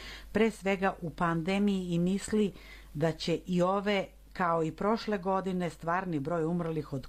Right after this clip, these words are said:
covida devetnaest biti značajno veći od onog koji je saopštavan svakodnevno. Za dve hiljade dvadeset i prvu on očekuje slične rezultate kao i dvadesete,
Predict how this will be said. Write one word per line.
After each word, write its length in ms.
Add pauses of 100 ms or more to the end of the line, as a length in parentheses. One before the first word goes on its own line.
covida 400
devetnaest 720 (460)
biti 260
značajno 580
veći 320
od 100
onog 300
koji 220
je 100
saopštavan 800
svakodnevno. 840 (800)
Za 140
dve 180
hiljade 400
dvadeset 500
i 40
prvu 280
on 160
očekuje 440
slične 640
rezultate 640
kao 220
i 40
dvadesete, 800